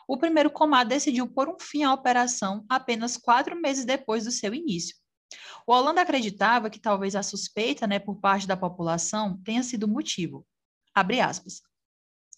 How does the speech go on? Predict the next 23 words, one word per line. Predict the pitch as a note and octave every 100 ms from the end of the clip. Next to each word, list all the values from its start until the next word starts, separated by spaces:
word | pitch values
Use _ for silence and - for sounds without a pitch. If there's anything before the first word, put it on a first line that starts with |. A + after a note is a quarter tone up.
| - - -
"São | - - D4
perguntas | D#4 B3 F#3+ G#3+ A3+ G#3+ -
que | A3
não | A#3+ B3+
podem | A3+ C4 C#4
ser | -
respondidas. | G#3+ F#3+ F#3+ F#3 E3 D#3 D3 D#3 - - - - -
Quem | D#4
são, | F4 - A#3+ B3
por | G#3+
exemplo, | G3+ F3+ F#3 G3+
ninguém | G#3+ F#3+ A3+
sabe. | C#4+ F#3 D3 D3+ D#3+ _ _ - -
Talvez | - A3+ G#3+ C4 D4+
quem | - D4
esteja | - A#3 G#3+
mais | A3 C#4
avançado | C#4+ G#3 G3+ - A3 A#3+ G#3+
sejam | - G#3 G#3
os | G#3
norte-americanos, | G#3 G#3 G3+ G#3 B3 - G3 G#3 F3+ F3+
os | A#3
russos. | G3 E3+ D#3+ - -